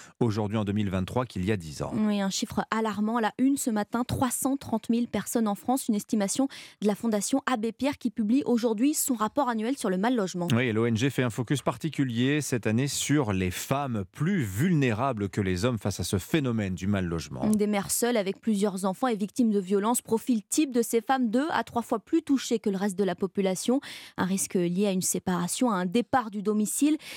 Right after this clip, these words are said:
Speaker 2: C'est justement l'histoire de Rachida que Yasmina Katou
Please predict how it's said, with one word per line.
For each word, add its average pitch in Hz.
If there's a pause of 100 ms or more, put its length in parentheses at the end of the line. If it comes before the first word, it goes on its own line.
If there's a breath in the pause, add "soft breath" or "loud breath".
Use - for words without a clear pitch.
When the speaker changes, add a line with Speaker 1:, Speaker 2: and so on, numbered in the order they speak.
(160 loud breath)
Speaker 2:
C'est 214
justement 247
l'histoire 214
de 196
Rachida 190
que 226
Yasmina 233
Katou 240